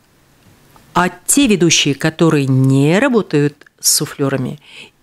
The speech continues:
вот те, которые идут от того гостя, который пришел, и к ним относится, кстати сказать, Андрей Малахов в лучших своих передачах, а, м, м, это от старого телевидения.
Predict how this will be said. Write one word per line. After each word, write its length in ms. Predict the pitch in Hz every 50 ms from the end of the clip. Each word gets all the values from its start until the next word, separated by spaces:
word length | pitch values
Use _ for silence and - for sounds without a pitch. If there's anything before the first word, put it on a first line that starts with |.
| _ _ _ _ _
вот 460 | 196 175 147 170 180 175 175 - _
те, 180 | - - 214
которые 720 | 208 208 175 165 - - 185 180 175 170 170 160 156 135 - - 175
идут 480 | 151 151 156 180 156 156 - - - - _ _ _
от 320 | - 143 156 151 143 135 - _ _ - _ _ _ _ _ _ _ _ _ -
того 220 | 160 139 156 160
гостя, 320 | 147 156 170 165 - -
который 320 | 214 - - - 175 147 143
пришел, 480 | - 143 139 - - - 127 131 139 - _ _ _ - - - _ _ _ _
и 160 | 170 175 180
к 120 | 170 - -
ним 180 | 220 214 196
относится, 400 | 180 180 - 202 180 - - -
кстати 360 | - - - - 151 139 - -
сказать, 400 | - - 160 147 156 151 151 -
Андрей 300 | 151 147 156 175 185 160
Малахов 460 | 135 139 156 185 170 - - 139 - -
в 40 |
лучших 340 | 160 185 180 - - - -
своих 220 | - - 147 135 -
передачах, 520 | - - 147 135 143 139 - - - - - _ _ _ - - - - - - - - - - _ _
а, 440 | 147 151 151 151 147 143 143 143 147 - - - - - _ _ -
м, 320 | 151 143 143 135 - -
м, 1120 | 117 - - 151 156 147 - - 147 147 - - - - - - - 160 151 151 151 - -
это 520 | - 190 214 - - 214 202 190 - - - _
от 160 | - 165 165 -
старого 460 | - - - 180 185 180 175 165 160
телевидения. 720 | 160 - 165 151 139 - 139 139 - - - 123 139 143